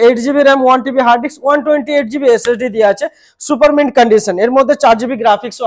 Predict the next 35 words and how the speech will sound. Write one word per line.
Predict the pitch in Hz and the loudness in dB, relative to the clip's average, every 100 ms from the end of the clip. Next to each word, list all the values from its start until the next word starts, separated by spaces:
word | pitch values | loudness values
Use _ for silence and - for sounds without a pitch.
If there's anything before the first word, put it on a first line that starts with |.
| 170 | -6
আছে, | 156 131 _ _ _ | -8 -20 _ _ _
সবকিছু | - 277 330 277 | -6 -4 -2 0
কাজ | 285 277 | 2 2
এর | 262 | 2
মধ্যে | 262 240 220 | 0 2 2
হয়ে | 202 | 2
যাবে। | 190 190 247 | 0 0 0
এটা | 262 285 | 2 2
আপনি | 302 285 | 0 -2
পেয়ে | 277 | 2
যাচ্ছেন | 277 277 285 254 | 2 0 0 0
মাত্র | 247 - 359 - _ _ | 0 2 0 -2 _ _
বাইশ | 175 254 277 302 | 2 4 4 2
হাজার | 254 - 180 | 0 0 -4
টাকায়, | 151 135 _ _ 185 | -10 -14 _ _ -2
মাত্র | 240 240 311 233 | -2 -2 -4 -2
বাইশ | 240 277 294 285 | 0 0 0 -2
হাজার | 277 285 285 | 0 0 0
টাকায় | 269 262 294 302 220 | -2 2 2 2 0
আই | 247 233 | 0 2
ফাইভ | 277 269 254 | 2 4 4
এইট | 262 262 | 2 0
জেনারেশন | 269 277 269 294 269 185 | -2 -2 -2 -4 -4 -2
গ্রাফিক্স | 214 220 247 254 202 | 0 0 -2 -12 -8
দিয়ে | 277 262 | -6 -2
চার | 269 247 240 | -2 -2 -4
জিবি, | 247 285 294 _ _ _ _ _ _ _ | -6 -6 -8 _ _ _ _ _ _ _
মানে | 240 294 311 302 - | -2 0 -2 -4 -6
কেউ | 285 359 269 | 0 0 2
দিতে | 285 311 311 | 0 0 2
পারবে | 302 294 285 | 2 2 2
না | 269 | 2
এটা | 202 196 156 - 233 | 2 0 -2 -6 -6
এই | 262 247 | -6 -2
প্রাইসে, | 254 240 196 | -2 0 0